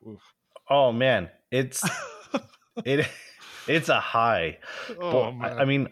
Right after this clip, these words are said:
Speaker 2: I've told this story before. Um, I probably even told it, uh, on the podcast, but I don't really remember.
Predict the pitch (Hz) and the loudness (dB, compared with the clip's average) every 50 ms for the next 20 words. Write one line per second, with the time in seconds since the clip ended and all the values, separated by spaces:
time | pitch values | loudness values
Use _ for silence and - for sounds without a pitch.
0 | - - 127 127 127 - 156 156 160 190 202 - - - 113 104 110 117 101 98 | -2 -2 -2 0 0 0 -2 0 0 0 -2 -2 0 0 0 2 2 0 0 -2
1 | 90 - - 92 90 98 120 151 - - - _ _ - 107 98 90 - - - | -6 -6 -4 -2 0 0 0 0 -4 -8 -18 _ _ -14 -12 -12 -12 -14 -14 -14
2 | - 90 78 - _ - 87 90 90 101 107 101 98 101 98 92 - 95 90 90 | -14 -14 -16 -16 _ -2 0 0 0 0 -4 -4 -4 -4 -6 -4 -4 -4 -4 -4
3 | 87 71 - _ - - - - - - - - - - _ _ _ _ - 76 | -4 -6 -8 _ -20 -20 -20 -20 -20 -20 -20 -20 -20 -20 _ _ _ _ -10 -8
4 | 73 - 85 87 82 80 - - 78 82 92 - 98 95 107 - - - 76 80 | -6 -4 -4 -4 -6 -6 -6 -4 -4 -4 -2 -2 -4 -4 -4 -4 -6 -6 -4 -4
5 | 85 82 - 87 85 78 78 76 73 71 71 80 80 90 101 107 110 | -4 -4 -6 -6 -6 -6 -6 -8 -6 -6 -6 -6 -6 -6 -6 -6 -8